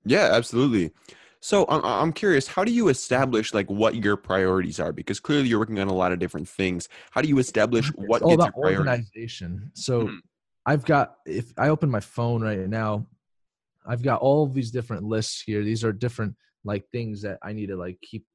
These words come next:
Speaker 2: track of,
Speaker 1: All
Speaker 2: right?
Speaker 1: right.
Speaker 2: And then if I go to pri-, I, there's one that says priorities, and literally, I, I've got all of my priorities right here.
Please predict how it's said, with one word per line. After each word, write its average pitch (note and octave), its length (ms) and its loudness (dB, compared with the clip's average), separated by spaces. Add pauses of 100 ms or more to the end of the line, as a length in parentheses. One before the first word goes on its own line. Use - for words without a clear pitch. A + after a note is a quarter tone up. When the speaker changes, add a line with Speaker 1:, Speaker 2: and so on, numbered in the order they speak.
(100)
Speaker 2:
track G#2+ 360 -6
of, E2 120 -8
Speaker 1:
All E2+ 100 -2
Speaker 2:
right? E2 100 0
Speaker 1:
right. F#2 140 -2 (400)
Speaker 2:
And A#2+ 100 -4
then A#2+ 120 0
if A#2+ 120 0
I C#3+ 80 4
go E3 140 4
to A#2+ 80 0
pri-, - 240 -12
I, A2+ 140 0
there's C#3+ 200 0
one D3 140 0
that - 80 -2
says A2+ 220 -4
priorities, G#2 880 -2
and G#2+ 100 -6
literally, A#2+ 480 0 (460)
I, - 80 -10 (560)
I've B2 160 0
got C3+ 240 0
all A#2+ 160 2
of A#2+ 80 -2
my A2 140 -2
priorities G2+ 760 -4
right G2 240 -4
here. G2 360 -6